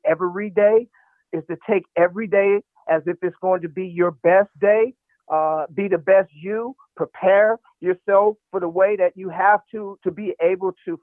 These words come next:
face what you're gonna encounter every day, um, and, and be comfortable, and don't let anybody kill your dreams.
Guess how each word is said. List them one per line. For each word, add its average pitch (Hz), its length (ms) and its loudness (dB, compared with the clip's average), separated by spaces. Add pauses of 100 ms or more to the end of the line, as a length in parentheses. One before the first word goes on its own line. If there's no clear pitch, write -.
face 208 260 0 (340)
what 185 240 -2
you're 190 120 -8
gonna 180 280 2 (300)
encounter 196 680 2
every 214 300 0
day, 233 220 2 (480)
um, 170 460 0 (120)
and, 185 180 0
and 180 140 -2
be 185 200 -10
comfortable, 220 640 0 (240)
and 180 120 -4
don't 226 180 2
let 240 160 4
anybody 233 560 2
kill 247 200 2
your 226 220 -8
dreams. 240 380 -4